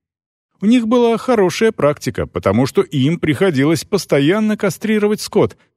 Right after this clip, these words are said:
а практика в хирургии значит очень много. Но со временем кастрация людей вылилась в отдельное ремесло, потому что люди требовали к себе особого отношения.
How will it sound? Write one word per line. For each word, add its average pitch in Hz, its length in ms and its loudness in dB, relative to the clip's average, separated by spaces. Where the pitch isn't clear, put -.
а 226 200 -4
практика 165 560 -2
в - 60 -14
хирургии 151 520 0
значит 98 580 -2
очень 127 300 -2
много. 113 440 0
Но 151 180 -2
со 185 200 0
временем 190 460 0
кастрация 117 640 -2
людей 107 500 0
вылилась 113 560 0
в 156 80 -2
отдельное 135 580 0
ремесло, 151 540 -2
потому 190 300 -4
что 240 200 -2
люди 160 360 0
требовали 175 540 -2
к - 80 -12
себе 170 320 -2
особого 123 680 -2
отношения. 82 720 -6